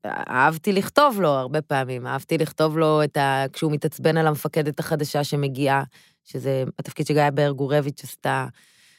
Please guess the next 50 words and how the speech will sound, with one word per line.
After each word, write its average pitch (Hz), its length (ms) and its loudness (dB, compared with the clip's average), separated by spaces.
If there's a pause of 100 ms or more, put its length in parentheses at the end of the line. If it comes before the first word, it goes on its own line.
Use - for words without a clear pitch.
(260)
אה, 156 40 0 (720)
שהיא 151 240 -2
מקטינה 151 580 0
אותו, 143 400 -2
זה - 120 -10
היה - 100 -6
מאוד 90 260 -2
כיף, 180 400 0
וגם, 147 500 -2 (760)
זה 160 120 2
לא 175 80 8
היה, 190 280 6
לא 185 100 6
ידענו 185 340 6
שזה 143 240 -2
יהיה, 139 120 0
לא 156 120 0
כתבנו 147 400 2
את 131 80 -2
זה 139 60 0
לגל 131 280 0
תורן 131 380 0
במקור, 127 460 2
כאילו, 175 220 4
לא 160 120 4
כתבנו 170 260 4
את 165 60 4
זה 175 60 4
לאף 175 200 4
אחד, 156 140 0
אבל 143 100 2
לא 165 60 6
ידענו 160 260 2
שזה 139 200 -4
יהיה, 135 140 0
אבל 131 140 0
מהרגע 185 480 4
שגם 156 240 -2
הכרנו 170 360 0
אותו, 190 200 2
אז 151 140 0
לעונה 147 280 0
שתיים 180 360 0
ושלוש - 380 -6
גם 147 160 -4
היה 143 100 -4
מאוד 160 260 -2
כיף - 260 -6
לכתוב 147 440 0
לו. 139 100 -2